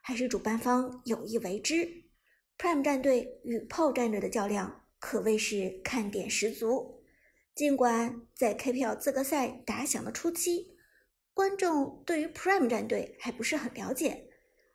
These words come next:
但在 Prime 战队上一场的高光表现之后，他们已经成为了K P L赛场上最耀眼的新星了。至于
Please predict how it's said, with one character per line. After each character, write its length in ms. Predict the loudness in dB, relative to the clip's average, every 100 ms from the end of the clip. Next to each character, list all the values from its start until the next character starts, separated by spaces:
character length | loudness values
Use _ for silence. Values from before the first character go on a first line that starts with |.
| _ -2
但 240 | 0 2
在 420 | 2 2 0 -6 -6
Prime 300 | 0 2 2
战 220 | -2 0
队 340 | 2 2 0 -2
上 260 | 0 0
一 60 | -2
场 180 | -4 -6
的 80 | -2
高 160 | 0
光 180 | 2 2
表 140 | 0
现 180 | -2 -4
之 120 | -2
后， 360 | 2 2 2 -12 -20 -20 -20 -14
他 140 | -4
们 140 | 0 2
已 40 |
经 160 | 2 2
成 160 | 2
为 120 | 0 2
了 260 | 0 -2 -14 _
K 240 | -4 -2 0
P 180 | 2 4
L 160 | 2
赛 180 | 0 -2
场 160 | -2 -2
上 380 | -2 -4 -10 _ -2
最 340 | 2 2 0
耀 240 | -2 0 -2
眼 260 | -6 -6
的 60 | -2
新 240 | 0 0
星 260 | 0 0 2
了。 440 | 2 0 -6 -20 _ _ _ _ _ _ _ _ _ _ _ _
至 240 | 0 2 4
于 380 | 4 4 2